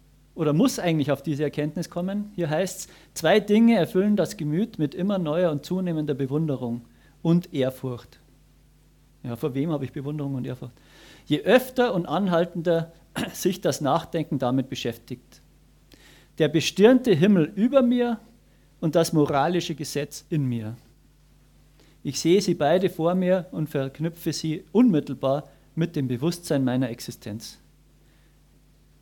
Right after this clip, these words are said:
Der bestirnte Himmel über mir, die Schöpfung, also als Pars pro toto,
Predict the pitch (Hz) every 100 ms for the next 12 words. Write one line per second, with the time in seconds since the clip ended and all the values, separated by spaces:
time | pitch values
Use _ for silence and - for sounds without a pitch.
0 | - 139 156 139 - 214 240 226 160 196
1 | 165 180 226 240 233 269 311 - _ _
2 | - - 160 - 151 - 277 285 _ _
3 | _ _ _ _ - - - - - -
4 | - 139 - 143 156 175 220